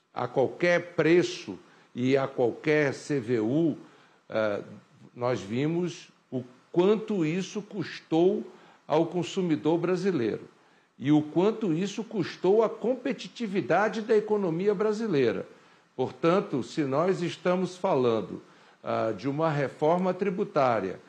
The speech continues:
que pretende estabelecer questões estruturantes e competitivas para a economia,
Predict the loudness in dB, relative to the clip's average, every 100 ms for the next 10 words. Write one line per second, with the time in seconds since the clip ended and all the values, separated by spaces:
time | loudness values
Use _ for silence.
0 | -20 -20 _ -20 -10 -2 2 2 2 2
1 | 0 2 2 2 0 -2 -2 -2 -4 -8
2 | -14 -8 -6 -2 -2 2 2 2 0 0
3 | 2 4 4 2 -10 -20 -4 -2 -2 0
4 | 2 2 0 -4 -4 -4 -2 0 4 4
5 | 4 0 -6 -12 -14 -12 -8 -2 0 0
6 | 2 0 0 -4 -4 -2 0 2 0 -2
7 | -2 0 0 -2 -4 -4 -4 0 0 0